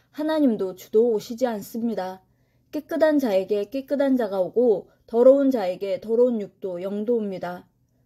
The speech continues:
고로 구름을 타고 주가 온다고 했습니다. 구름은 깨끗한 사람을 말합니다. 회개하고 새 진리를 듣고 행한 깨끗한 자를 타고 오신다는 것입니다.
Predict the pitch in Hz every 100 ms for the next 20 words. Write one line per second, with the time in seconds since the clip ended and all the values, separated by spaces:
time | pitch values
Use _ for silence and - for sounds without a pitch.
0 | _ 214 220 262 208 - 233 254 285 277
1 | 285 285 285 285 - 220 220 202 196 254
2 | 262 277 262 196 180 185 _ _ _ _
3 | _ _ _ 240 233 233 285 226 196 285
4 | 285 302 302 302 277 311 302 302 247 190
5 | 220 233 208 185 185 _ _ _ - 294
6 | 285 277 202 277 294 185 - _ _ -
7 | 311 294 269 240 254 285 277 226 - 185
8 | 175 - _ - 277 277 302 320 - 320
9 | - 320 294 214 185 233 208 - _ 233
10 | 240 269 302 - - 220 269 247 240 247
11 | 233 233 233 180 180 185